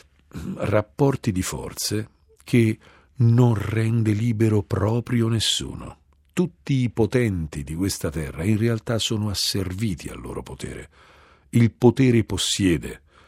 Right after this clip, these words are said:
la forza domina e domina chi la esercita. In realtà un mondo di schiavi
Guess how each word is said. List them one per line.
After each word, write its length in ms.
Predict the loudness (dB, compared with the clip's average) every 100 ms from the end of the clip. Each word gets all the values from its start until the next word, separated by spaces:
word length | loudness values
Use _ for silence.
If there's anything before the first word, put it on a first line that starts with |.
| _ _ _ _
la 200 | -2 0
forza 960 | -2 2 2 2 -2 -6 -4 -4 -6 -12 -12
domina 960 | -8 2 4 4 0 -4 -6 -10 -14 _
e 140 | -6
domina 640 | -6 -2 0 2 0 0 0
chi 180 | -2
la 180 | -2 0
esercita. 880 | 0 2 2 0 -4 -8 -8 -12 -14 _ _ _ _ _ _ -2
In 200 | 0 0
realtà 640 | 0 -2 -6 -8 -8 -16 -20 -20 -6 2
un 320 | 2 4 2
mondo 480 | 2 2 -2 -4 -6
di 120 | -6
schiavi 720 | -6 -4 -4 -4 -6 -8 -8